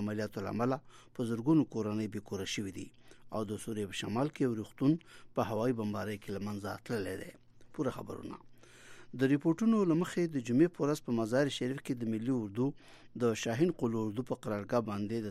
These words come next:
طالبانو په مرګانۍ حمله کې د وژل شوو عسکرو شمیر سل څلوېښت ته رسېدلی او سل تنه زخمیان دي. عیني شاهدان ویل چې په درندو وسلو سمبال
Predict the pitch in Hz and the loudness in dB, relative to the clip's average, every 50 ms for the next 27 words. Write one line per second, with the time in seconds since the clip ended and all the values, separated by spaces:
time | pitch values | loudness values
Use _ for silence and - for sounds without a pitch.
0 | - - 113 107 104 104 98 110 104 101 101 95 - - 98 95 98 95 101 101 | -6 -6 -6 -6 -4 -4 -2 -2 -2 -2 -2 -6 -8 -8 -6 -6 -6 -6 -6 -4
1 | 101 107 110 101 104 110 101 101 123 127 - 147 151 - - - - - - - | -4 -2 -4 -4 -6 -6 -4 -4 -4 -2 -2 -4 -6 -6 -10 -20 -20 -20 -14 -4
2 | - 120 113 113 110 110 110 107 - - 190 170 123 95 - - - 104 92 - | -2 0 0 0 0 0 -2 -2 0 2 4 4 4 2 0 -4 -4 -4 -4 -4
3 | - - 113 113 104 98 98 - 110 98 - - 107 110 117 113 - - - 113 | -4 -2 -2 -2 -2 -4 -6 -8 -8 -8 -6 -6 -4 -4 -4 -6 -6 -6 -6 -4
4 | 104 104 - - - 117 139 160 165 - - - - - - 107 104 - - 113 | -4 -4 -6 -4 -2 0 0 0 0 -4 -14 -20 -20 -12 -4 -4 -4 -2 -2 -6
5 | 107 - - 104 104 101 - - - 120 113 - - 139 120 98 92 92 - - | -6 -4 -2 -2 -2 -2 -4 -6 -6 -6 -6 -2 0 0 0 0 -2 -4 -6 -8
6 | - - - - - - - - - - - 113 117 117 117 104 - 107 101 95 | -14 -14 -16 -20 -20 -20 -20 -20 -18 -10 -4 -2 0 0 0 0 0 -2 -2 -4
7 | 107 - 107 104 98 104 107 117 139 151 147 147 - - 151 - - 131 - 104 | -4 -4 -4 -2 -2 -2 0 4 4 4 4 2 2 0 0 2 2 -2 0 0
8 | 110 107 110 110 135 135 117 101 - - 120 113 - - 110 104 104 113 127 139 | 0 0 2 2 2 2 2 0 -2 -4 -4 -4 -4 -4 -4 -2 2 4 4 4